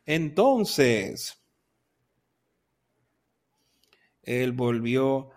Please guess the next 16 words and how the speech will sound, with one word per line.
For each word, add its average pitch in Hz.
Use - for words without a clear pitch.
a 117
la 117
diestra 170
de 151
Dios 143
el 151
Padre 123
y 113
estuvo 123
ahí 120
el 117
Hijo, 135
y 120
desde 120
allí 147
proclama, 131